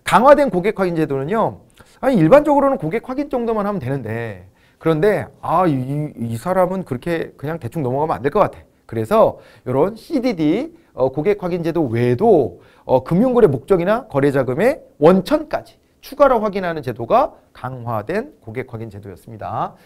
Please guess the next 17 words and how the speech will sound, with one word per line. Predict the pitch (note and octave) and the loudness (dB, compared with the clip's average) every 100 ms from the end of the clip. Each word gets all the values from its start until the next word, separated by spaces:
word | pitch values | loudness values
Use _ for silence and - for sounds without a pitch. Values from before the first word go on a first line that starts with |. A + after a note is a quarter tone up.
| _ _ | _ _
자, | - A2+ | -10 -8
나머지는 | A2 B2+ B2 | -6 -6 -8
다 | A#2 | -6
맞는 | G#2+ A#2+ C3 | -6 -6 -6
얘기여서 | A#2 A2+ G#2 F3+ D3+ - - | -6 -6 -2 0 0 -4 -10
일 | D3 | -6
번을 | C#3 B2+ | -4 -6
답으로 | A#2 F#2+ G2+ G#2 D#3 A#3 | -8 -12 -10 -4 -4 -6
잘 | - E2 G2+ | -16 -12 -12
찾을 | B2 C3 B2+ | -12 -14 -14
수 | A#2 | -12
있었을 | G#2 - A2 G#2+ - G3 G#3+ | -14 -8 -8 -8 -2 0 0
것이라고 | C3+ A2 A2 D3 A3 A#3+ _ _ | -4 -6 -6 -2 -2 -4 _ _
또 | - G#2+ | -14 -12
이제 | G2+ | -12
판단이 | G#2 C3 A#2+ G#2+ | -14 -16 -16 -16
됩니다. | F#2 F#2+ G#2 | -18 -20 -20